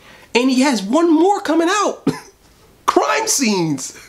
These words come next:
<laughs> Like, come on. So if he has one more coming out, and he already put out four, and he has one more, what can you really say?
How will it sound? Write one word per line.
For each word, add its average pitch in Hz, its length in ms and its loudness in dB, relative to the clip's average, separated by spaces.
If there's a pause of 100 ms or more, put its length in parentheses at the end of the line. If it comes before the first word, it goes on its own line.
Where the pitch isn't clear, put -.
(480)
<laughs> - 100 -4 (320)
Like, - 160 0
come - 260 0
on. 196 300 2 (760)
So 285 200 2
if - 60 -4
he 349 80 2
has 311 160 0
one 285 280 0
more 294 160 2
coming 196 320 2
out, 127 320 -2 (500)
and 262 100 6
he 330 120 2
already 285 300 4
put 277 200 2
out 220 320 0
four, 277 420 2 (880)
and - 100 4
he 302 60 6
has 226 140 0
one 294 340 2
more, 302 440 2 (1040)
what 330 140 2
can 320 160 4
you 285 120 4
really 269 180 4
say? 254 420 -2